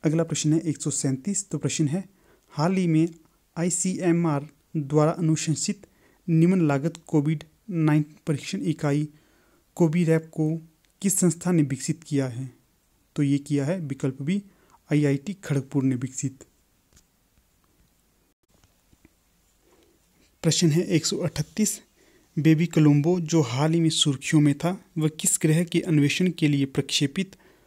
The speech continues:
अवकाशयान है? तो सही विकल्प होगा सी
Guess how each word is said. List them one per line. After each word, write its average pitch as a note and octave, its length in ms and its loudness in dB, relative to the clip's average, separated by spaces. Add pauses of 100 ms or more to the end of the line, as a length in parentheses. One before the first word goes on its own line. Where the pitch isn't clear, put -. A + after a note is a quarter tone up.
(920)
अवकाशयान D3+ 840 2 (180)
है? A#2 280 -8 (720)
तो C#3+ 80 -6
सही C#3 220 2
विकल्प B2+ 380 -4
होगा C3 200 2
सी F#3+ 300 -4